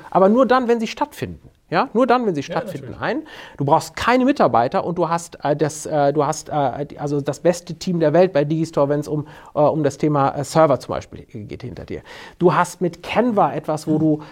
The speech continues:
Speaker 1: äh, dir Baukästen, ähm, wo du dir Grafiken zusammenbauen kannst, Logos zusammenbauen kannst. Du kannst heute alles outsourcen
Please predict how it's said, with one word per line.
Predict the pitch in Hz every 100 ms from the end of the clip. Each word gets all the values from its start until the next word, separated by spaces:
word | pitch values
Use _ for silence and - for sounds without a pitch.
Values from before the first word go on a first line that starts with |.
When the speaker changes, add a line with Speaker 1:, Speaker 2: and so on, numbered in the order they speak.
| -
Speaker 1:
äh, | - 147 147
dir | 160 147 151 147 -
Baukästen, | 139 156 185 180 156 - - 143 135
ähm, | 143 139 131 131 135
wo | 147
du | 147
dir | 147
Grafiken | 143 165 185 156
zusammenbauen | 151 135 117 85 101
kannst, | 101 113 -
Logos | 165 190 185
zusammenbauen | - 135 110 90 71 87
kannst. | - 165 - - - - -
Du | 170
kannst | - 254 285 -
heute | 196 196 180
alles | - 202 302 -
outsourcen | 170 185 - 117 92 - 220